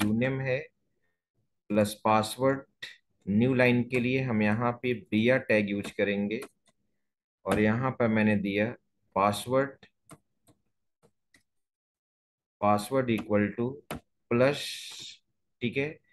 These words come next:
variable name हमारा ये रहा P name। तो function हमारा ready है और आप जानते हैं कि किसी भी function का block of statement तभी execute करता है जब उसको हम कॉल करते हैं। तो हम लॉगिन बटन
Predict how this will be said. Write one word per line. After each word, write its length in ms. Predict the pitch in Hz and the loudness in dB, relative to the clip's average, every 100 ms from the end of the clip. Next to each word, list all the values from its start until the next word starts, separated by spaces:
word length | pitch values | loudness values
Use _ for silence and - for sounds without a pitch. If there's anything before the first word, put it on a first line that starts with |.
| _ _ - | _ _ -4
variable 500 | 104 107 110 117 139 | -2 2 2 2 2
name 220 | 127 120 | 2 2
हमारा 380 | 117 110 107 113 135 - - | 2 2 2 2 -2 -10 -6
ये 100 | 101 | -2
रहा 260 | 107 113 123 131 _ | -2 -2 -6 -10 _
P 100 | 98 92 | -6 -6
name। 380 | 82 - - - _ _ _ _ _ _ _ | -12 -16 -16 -16 _ _ _ _ _ _ _
तो 80 | 117 | -6
function 440 | 113 143 143 180 170 | -2 0 2 2 4
हमारा 300 | 151 135 131 | 4 4 4
ready 340 | 120 120 139 | 4 2 -2
है 240 | 143 131 - - | -2 -6 -8 0
और 120 | 120 | 2
आप 140 | 127 123 | 2 2
जानते 300 | 135 143 170 | 0 0 0
हैं 120 | 165 | 0
कि 120 | 156 | -4
किसी 320 | 147 135 - 156 | -4 -6 -2 0
भी 80 | 156 - | 0 -2
function 360 | 135 131 151 147 | -4 -2 -4 0
का 60 | 135 101 | 0 4
block 280 | 120 123 151 | 4 4 0
of 140 | 143 127 | 0 -2
statement 460 | - 123 139 143 - | -2 -4 -4 -6 2
तभी 280 | 123 139 143 | 2 2 0
execute 460 | 123 120 120 113 - | 0 -2 0 -2 2
करता 360 | 113 101 117 | 0 4 4
है 180 | 123 139 - _ - _ - | 4 0 -6 _ -20 _ -4
जब 220 | 110 147 | 2 2
उसको 220 | 147 - | 2 0
हम 160 | 147 143 - | -2 -2 2
कॉल 240 | 127 127 127 | 4 4 4
करते 300 | 107 92 92 | 0 0 -6
हैं। 220 | 90 90 - _ _ _ _ _ _ - | -6 -10 -20 _ _ _ _ _ _ -4
तो 40 | 120 | -2
हम 500 | 143 170 180 180 - | 2 2 4 2 2
लॉगिन 460 | 120 127 135 170 170 | 4 6 4 2 2
बटन 280 | 147 151 | 2 0